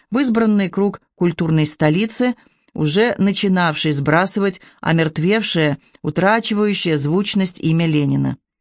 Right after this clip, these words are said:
Однако этот стремительный успех молодой певец воспринял как трагедию. Да, им восхищались, но восхищались-то не все, и, что еще более невыносимо, не им одним. Однако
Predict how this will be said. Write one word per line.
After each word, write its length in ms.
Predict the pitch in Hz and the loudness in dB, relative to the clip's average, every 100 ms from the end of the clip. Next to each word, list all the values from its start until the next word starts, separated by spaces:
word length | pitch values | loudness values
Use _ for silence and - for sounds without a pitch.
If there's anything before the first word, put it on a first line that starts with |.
| _ _ | _ _
Однако 400 | - 151 165 160 | -2 0 0 2
этот 220 | 160 156 - | 0 -2 -4
стремительный 640 | - 175 175 160 156 151 | -2 0 0 0 0 0
успех 440 | 147 - 226 233 - - - _ | -2 -4 -4 -4 -8 -20 -20 _
молодой 420 | 156 160 170 233 | 2 2 2 0
певец 540 | 220 175 160 202 - - _ _ | 0 0 2 0 -4 -16 _ _
воспринял 640 | 156 170 - 160 160 180 175 | 0 0 0 0 2 0 0
как 180 | 160 | -2
трагедию. 640 | 170 160 147 139 156 135 139 _ _ - | 0 -2 0 -2 -4 -4 -6 _ _ -12
Да, 480 | 131 127 139 143 156 | -8 -2 0 2 2
им 180 | 170 | 0
восхищались, 880 | 165 170 180 175 - 254 233 151 - - - _ | 0 -2 -4 -4 -2 0 0 -2 -4 -18 -20 _
но 200 | - 294 | -2 0
восхищались-то 800 | 226 220 208 - 226 208 180 190 | 2 0 -4 -2 0 0 -2 0
не 140 | 185 180 | 0 0
все, 340 | - 262 254 - _ _ _ - | -2 -2 -2 -4 _ _ _ -6
и, 100 | 156 | -4
что 280 | - 196 185 | -2 0 2
еще 300 | 170 - 165 | 0 0 0
более 320 | 170 165 160 | 0 2 2
невыносимо, 800 | 156 156 156 151 220 226 220 - _ - | 0 0 -2 -2 0 2 0 -4 _ -4
не 280 | 165 156 151 | 0 2 4
им 120 | 151 | 2
одним. 500 | 147 139 139 135 131 - _ _ _ - | 0 0 0 2 0 -6 _ _ _ -8
Однако 640 | 135 123 147 156 156 214 | -6 -2 0 0 0 -2